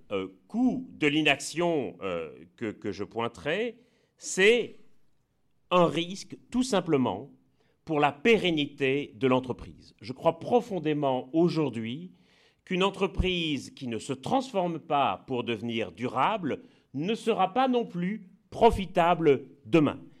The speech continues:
Et que les entreprises qui prendront le train le plus tôt possible auront aussi un avantage compétitif considérable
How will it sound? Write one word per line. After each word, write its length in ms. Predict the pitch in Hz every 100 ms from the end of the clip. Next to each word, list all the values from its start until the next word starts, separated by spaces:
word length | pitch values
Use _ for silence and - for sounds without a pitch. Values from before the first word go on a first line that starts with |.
| _ _ -
Et 100 | 147
que 100 | 196
les 220 | 185 175
entreprises 880 | 208 - 208 - 208 180 139 110 -
qui 180 | - 117
prendront 560 | - 196 233 175 196
le 160 | 190 175
train 460 | - 156 139 107 -
le 220 | 120 127
plus 160 | 131 139
tôt 200 | 294 302
possible 580 | 214 - 117 101 143 - _ _ _ _
auront 340 | 170 170 196 190
aussi 400 | 220 202 - 175
un 160 | 143 151
avantage 640 | 151 156 156 139 117 -
compétitif 800 | 220 240 214 175 165 156 131 -
considérable 920 | - 247 - 185 156 135 196 180 127